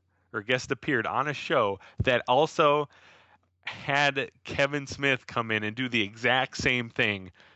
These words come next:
that you did. So on, it's like you're, if you look at it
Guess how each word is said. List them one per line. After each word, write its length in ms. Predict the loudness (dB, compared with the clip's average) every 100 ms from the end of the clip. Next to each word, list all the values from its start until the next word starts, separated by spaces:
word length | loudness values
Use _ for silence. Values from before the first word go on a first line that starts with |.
| -2
that 200 | 0 0
you 160 | -4 -6
did. 260 | -6 -6
So 160 | -4 -4
on, 340 | -2 0 0 -2 -10 -20 -10
it's 300 | -10 -6 0
like 200 | 0 0
you're, 260 | 0 0 0 _ _ _ _ _ _ _ _ -2
if 200 | -2 0
you 100 | 0
look 240 | 2 2
at 200 | 4 4
it 140 | 4